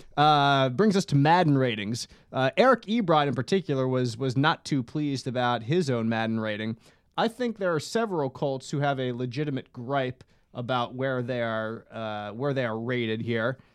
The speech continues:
Ultimately, not the biggest deal because it does not reflect reality. <laughs> It reflects, though, a certain group of people's opinion.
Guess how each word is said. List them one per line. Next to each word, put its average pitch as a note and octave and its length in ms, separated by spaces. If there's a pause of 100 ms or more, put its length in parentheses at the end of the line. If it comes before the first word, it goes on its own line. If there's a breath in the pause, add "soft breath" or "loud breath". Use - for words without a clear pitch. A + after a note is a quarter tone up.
(460 soft breath)
Ultimately, A3 580
not D#3+ 280
the D#3 80
biggest D3 500
deal D#3 400 (200)
because C3+ 600
it C#3+ 200
does C#3 180
not C3+ 300
reflect B2 720
reality. C#3 680 (200)
<laughs> - 100 (540 soft breath)
It F3+ 120
reflects, - 720 (260)
though, D3 520 (960)
a D3 140
certain D#3 480
group C#3+ 260
of B2+ 160
people's C#3 400
opinion. E3 520